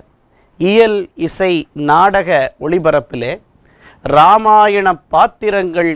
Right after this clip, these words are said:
காட்டும் பண்பு நலன்கள் என்னும் தலைப்பின் கீழ் ராமாயண கதையை நாம் அனுபவித்து வருகிறோம். ராமாயணத்திலே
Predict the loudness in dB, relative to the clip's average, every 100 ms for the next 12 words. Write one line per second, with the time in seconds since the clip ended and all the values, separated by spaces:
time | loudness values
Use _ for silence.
0 | -2 2 2 0 -10 -10 -12 -6 -4 -2
1 | -2 0 0 -2 -2 -4 -6 -12 -10 -6
2 | -4 -6 -6 -4 -4 -4 -6 -6 -4 -4
3 | -6 -16 -20 -20 -20 -20 _ 0 4 4
4 | 4 2 2 0 -4 -6 -6 -4 -2 -4
5 | -4 -10 -8 -2 0 0 -2 -12 -6 -2
6 | -2 -4 -6 -4 -2 -2 -4 -10 _ _
7 | _ _ _ _ _ 0 4 4 4 2
8 | 2 0 -4 -6 -10 -6 -6